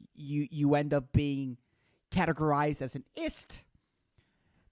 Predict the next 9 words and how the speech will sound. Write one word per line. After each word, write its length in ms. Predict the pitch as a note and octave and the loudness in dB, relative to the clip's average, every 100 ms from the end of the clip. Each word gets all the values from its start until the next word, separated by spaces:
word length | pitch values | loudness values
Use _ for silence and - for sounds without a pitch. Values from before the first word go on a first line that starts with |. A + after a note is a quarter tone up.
| _ | _
But 160 | C3+ - | 4 4
here 280 | - C#3+ | 0 2
we 200 | D3 D#3 | 4 4
go. 340 | C#3+ B2+ G2+ - - _ _ _ _ _ _ _ _ _ _ _ _ _ - _ _ | 2 -2 -2 -10 -20 _ _ _ _ _ _ _ _ _ _ _ _ _ -20 _ _
Oh, 560 | C4 D4 D4+ C4+ C4 G#3+ - - _ | 2 4 4 0 -2 -4 -4 -20 _
I 160 | C4 E4 | 0 0
can 200 | - F#4 | -2 -4
feel 540 | D4+ - D4 E4 E4 E4 | -4 -8 -2 0 2 2
the 260 | E4 C#4+ | 2 2